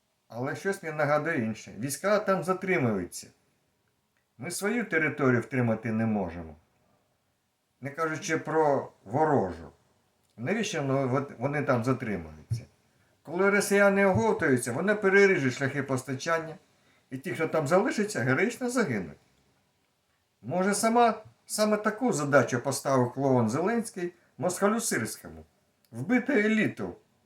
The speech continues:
З С У. Тих, хто після закінчення війни може задавати незручні запитання. А війна закінчиться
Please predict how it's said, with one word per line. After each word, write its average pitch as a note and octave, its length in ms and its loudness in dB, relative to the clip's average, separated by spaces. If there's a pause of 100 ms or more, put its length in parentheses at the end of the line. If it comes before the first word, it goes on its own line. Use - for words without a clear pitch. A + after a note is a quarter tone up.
(180)
З A#2 100 -6
С C3+ 160 -2
У. A#2 280 0 (1120)
Тих, A3+ 340 -6 (680)
хто D#3+ 460 -4
після F3 240 -4
закінчення E3+ 640 0
війни A3 400 2 (360)
може F3 240 2
задавати F3 580 2
незручні C#3+ 560 0
запитання. C3 720 -4 (800)
А F#3+ 120 -4
війна C4 280 2
закінчиться A3 760 -2